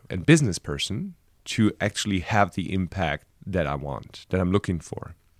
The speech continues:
And my path to marketing, I mean, part of my international business communication B A was also marketing, but, um, that was the path where I thought, like, "Okay,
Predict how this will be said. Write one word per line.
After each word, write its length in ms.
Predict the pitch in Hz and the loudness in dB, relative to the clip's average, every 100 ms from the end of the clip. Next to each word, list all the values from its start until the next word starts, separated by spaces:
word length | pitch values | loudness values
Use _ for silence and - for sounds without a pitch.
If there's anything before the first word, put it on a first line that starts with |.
| - | -10
And 120 | - 95 | -4 0
my 160 | 90 | 0
path 400 | 95 107 98 - | 2 4 4 4
to 180 | - 92 | -2 -2
marketing, 640 | 78 90 160 - 107 95 95 | 2 4 4 4 2 2 0
I 40 | 101 | 0
mean, 140 | 98 | 0
part 260 | 82 113 107 | 2 2 4
of 140 | 85 | 2
my 140 | 85 80 | 0 0
international 440 | 80 85 85 82 | -2 -2 -2 -2
business 220 | 95 95 | -2 -2
communication 580 | - 92 80 90 80 80 | -2 -2 0 -2 -2 -4
B 200 | 78 85 | -2 2
A 120 | 104 | 2
was 200 | 87 87 | 2 0
also 240 | 85 - - | -2 -4 -6
marketing, 420 | 78 - 98 135 156 | -8 -6 -4 -4 4
but, 180 | 107 98 | 6 8
um, 460 | 95 87 87 80 90 | 8 6 2 -2 -2
that 180 | - 110 | 6 6
was 140 | 123 113 | 6 2
the 80 | |
path 400 | 95 104 98 95 | 2 8 8 8
where 80 | 101 | 4
I 40 | 90 | 4
thought, 180 | 92 | 2
like, 120 | 85 87 | 0 -2
"Okay, 260 | - 82 | -2 -2